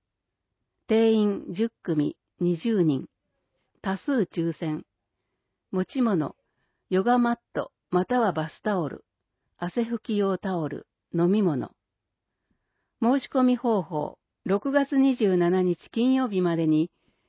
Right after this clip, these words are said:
紙面掲載の申し込みフォーム二次元コードから申し込み。担当は子ども育成課。電話、二五二の八四零五。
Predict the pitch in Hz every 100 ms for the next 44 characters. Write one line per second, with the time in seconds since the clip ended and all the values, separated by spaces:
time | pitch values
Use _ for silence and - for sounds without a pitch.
0 | _ - 277 254 190 180 190 185 - 180
1 | 175 170 160 - _ - 247 269 - -
2 | 247 247 262 247 196 160 151 175 202 233
3 | 233 226 226 208 165 147 147 139 - 156
4 | 165 165 - 151 147 143 _ _ _ _
5 | _ _ _ _ _ _ _ _ 226 262
6 | 247 240 226 214 - 202 226 226 214 202
7 | - 214 190 - 185 165 _ _ _ _
8 | - 196 196 190 175 185 _ _ _ _
9 | 220 262 269 262 240 190 190 180 151 -
10 | 170 180 247 254 240 165 160 165 160 160
11 | 139